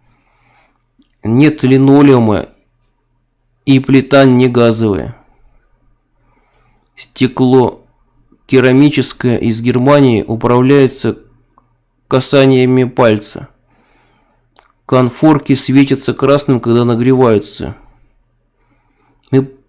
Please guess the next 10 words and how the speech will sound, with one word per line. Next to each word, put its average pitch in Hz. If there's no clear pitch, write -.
пойдем 139
в -
ее 139
комнату, 147
сплошь 135
разукрашенную 123
и 131
расписанную 131
ей 131
самой, 127